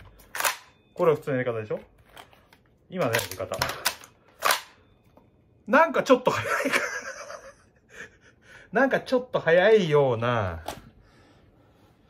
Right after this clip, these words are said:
早くない。かっ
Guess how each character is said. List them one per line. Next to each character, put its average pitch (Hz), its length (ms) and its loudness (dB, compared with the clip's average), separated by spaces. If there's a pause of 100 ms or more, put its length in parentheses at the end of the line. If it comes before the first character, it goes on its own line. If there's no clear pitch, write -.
(260)
早 151 180 -2
く - 260 -6
な 127 160 -2
い。 107 120 -8 (2500)
か 151 160 -6
っ - 60 -12